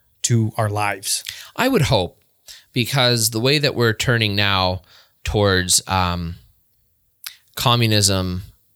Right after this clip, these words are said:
Speaker 2: and, uh, secularism isn't going to bring anything positive with it.
Speaker 1: No, and it never has. We've,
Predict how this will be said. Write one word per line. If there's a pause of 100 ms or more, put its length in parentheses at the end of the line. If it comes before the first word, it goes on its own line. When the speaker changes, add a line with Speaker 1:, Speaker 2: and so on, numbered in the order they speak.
(200)
Speaker 2:
and, (100)
uh,
secularism (540)
isn't
going
to
bring (680)
anything
positive
with
it.
Speaker 1:
No, (120)
and
it
never
has.
We've,